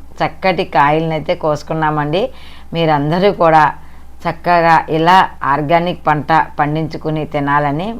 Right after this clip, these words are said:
మనస్ఫూర్తిగా కోరుకుంటున్నాను. అలానే మనందరం కూడానండి, మనం, మనకున్నంత వరకు మరొకరికి విత్తనాలు ఇవ్వటానికి ప్రయత్నించండి. అందరి చేత మొక్కలు పెంచే ఆలోచనగానే మనం అందరం ఉందాం.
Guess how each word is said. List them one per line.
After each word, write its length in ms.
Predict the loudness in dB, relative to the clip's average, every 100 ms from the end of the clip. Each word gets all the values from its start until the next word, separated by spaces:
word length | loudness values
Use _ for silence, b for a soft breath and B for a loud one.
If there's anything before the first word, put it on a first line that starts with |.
| -4
మనస్ఫూర్తిగా 640 | -4 -4 -8 -6 -6 -4 -2
కోరుకుంటున్నాను. 800 | -4 -2 -4 -4 -4 -4 -4 -4 -8 B B B B -2
అలానే 440 | 0 0 0 -2 -4 -8 b b b -4
మనందరం 560 | -2 -2 -2 0 0 0 0
కూడానండి, 560 | 2 2 2 -2 -2 -2 -4 -8 -6
మనం, 200 | -4 -2 -4 -8 -4
మనకున్నంత 720 | -2 -2 -2 -2 0 -2 -2 0
వరకు 320 | 0 0 0 0 -2 -10 -16 -8 -2
మరొకరికి 560 | 2 2 2 0 0 -2
విత్తనాలు 440 | -2 -4 -2 0 0
ఇవ్వటానికి 460 | 0 0 -2 -4 -6
ప్రయత్నించండి. 760 | -4 -4 -4 -6 -4 -4 -2 -2 -4 -6
అందరి 260 | -4 -2 -2
చేత 200 | -4 -4 -4 -2
మొక్కలు 320 | -4 -4 -6 -4
పెంచే 360 | -6 -4 -4 -6 -8 b b b -2
ఆలోచనగానే 680 | 0 -2 -2 -4 -2 -2 -4
మనం 140 | -4 -2
అందరం 280 | -2 -2 -2 -4
ఉందాం. 240 | -6 -6